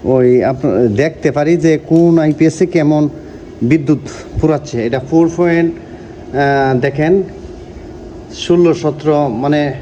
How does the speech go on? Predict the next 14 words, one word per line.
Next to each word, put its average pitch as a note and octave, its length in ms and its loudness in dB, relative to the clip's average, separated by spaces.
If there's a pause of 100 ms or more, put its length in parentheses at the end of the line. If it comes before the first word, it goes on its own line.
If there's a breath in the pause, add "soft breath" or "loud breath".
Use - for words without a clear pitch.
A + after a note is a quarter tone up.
(160)
ফোর E3+ 200 4
এম্পিয়ার, G#3 460 2 (960)
এই C#4 200 2 (920)
একুশ, D#3+ 360 4
বাইশ, C#3 440 0
আঠারো C3 420 2
এতে B2+ 400 2
ইয়া B2 140 2
করতেছে। G#2+ 440 -8
আর A2 140 -2
এটাই C3 400 2
তো G#3+ 160 2 (840)
ওয়ান D3 160 2
এম্পিয়ার E3+ 340 2